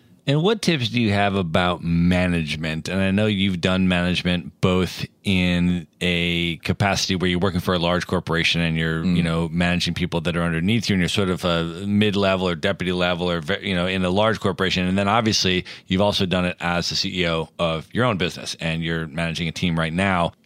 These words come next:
Speaker 1: Can you talk a little bit about, first of all, general management skills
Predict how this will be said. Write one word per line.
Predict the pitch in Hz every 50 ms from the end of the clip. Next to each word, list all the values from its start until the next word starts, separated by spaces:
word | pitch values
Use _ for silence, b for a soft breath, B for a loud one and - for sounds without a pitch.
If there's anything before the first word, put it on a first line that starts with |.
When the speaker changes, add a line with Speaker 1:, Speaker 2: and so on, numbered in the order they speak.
| _ -
Speaker 1:
Can | - 113 117
you | 127 139
talk | 135 - 131 127 - -
a |
little | 117 110 107 107 107
bit | 101 107 104 -
about, | - 87 82 - - 92 90 87 87 87 87 85 82 -
first | - - - - - 135 165 170 135 - - 123
of | 98 85
all, | 98 95 95 92 92 90 87 82 - 90 87 85
general | 80 85 98 98 95 95 95 90 87
management | 85 80 76 78 80 78 - - 76 73 71 - _ _ _ _ - -
skills | - - - - 64 60 60 - - - -